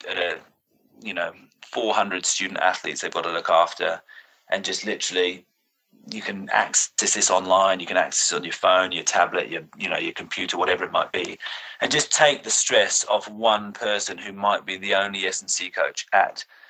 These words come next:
a D three school. Uh, like I said to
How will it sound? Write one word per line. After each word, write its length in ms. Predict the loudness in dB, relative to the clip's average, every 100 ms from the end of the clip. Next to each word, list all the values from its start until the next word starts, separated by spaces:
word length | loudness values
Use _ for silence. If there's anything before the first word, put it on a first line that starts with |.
| _
a 60 | -10
D 300 | -6 -6 -4 -8 -10 -6
three 160 | -4 -2
school. 380 | -2 -4 -6 -2
Uh, 180 | -2 2
like 220 | 2 2
I 20 | 2
said 240 | 0 0
to 120 | -4